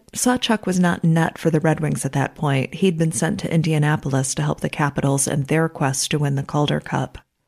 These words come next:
Terry Sawchuk died an untimely death in nineteen seventy. Perhaps we will discuss his story in a future episode.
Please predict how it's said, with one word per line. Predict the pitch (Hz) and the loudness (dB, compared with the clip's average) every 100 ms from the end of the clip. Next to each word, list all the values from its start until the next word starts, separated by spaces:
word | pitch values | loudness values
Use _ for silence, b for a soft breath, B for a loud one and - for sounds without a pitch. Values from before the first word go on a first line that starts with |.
| _ _ _ _ | _ _ _ _
Terry | - 262 202 | -8 -4 -2
Sawchuk | - 185 180 - 165 - | -2 -2 -2 -2 -4 -4
died | 180 165 165 | -4 -2 -2
an | 160 - | -4 0
untimely | 185 175 - 180 165 160 | 2 2 0 -2 -2 -2
death | 151 170 156 180 | -2 -2 -4 -4
in | 160 | -2
nineteen | 156 156 - 175 156 | 0 0 -2 -2 -2
seventy. | 143 170 151 151 71 - 185 _ _ _ - | -2 -2 -2 -2 -4 -6 -12 _ _ _ -4
Perhaps | 202 180 160 - | 0 0 0 -4
we | 180 165 | -2 -2
will | 160 | -2
discuss | 151 - - 160 | -4 -6 -6 -6
his | - 160 | -4 -2
story | - 156 151 143 139 | -2 -2 -4 -2 -2
in | 143 | -4
a | |
future | - 160 - - | -4 -6 -4 -6
episode. | - 151 - - - | -4 -2 -2 -2 -6